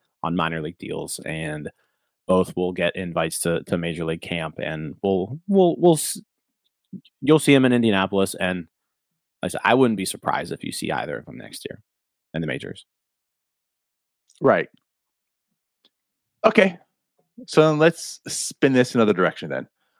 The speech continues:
Speaker 2: Let's go ahead and take a look at, you know, some of the players around the league that were non-tendered. Um, you know,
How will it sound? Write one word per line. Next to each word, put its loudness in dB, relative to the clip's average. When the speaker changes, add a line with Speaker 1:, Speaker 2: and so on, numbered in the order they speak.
Speaker 2:
Let's 2
go 2
ahead 8
and 0
take 4
a 4
look 2
at, 4
you -8
know, 0
some 0
of 2
the -20
players 2
around 2
the 0
league 0
that 2
were 0
non-tendered. -2
Um, -4
you -2
know, 0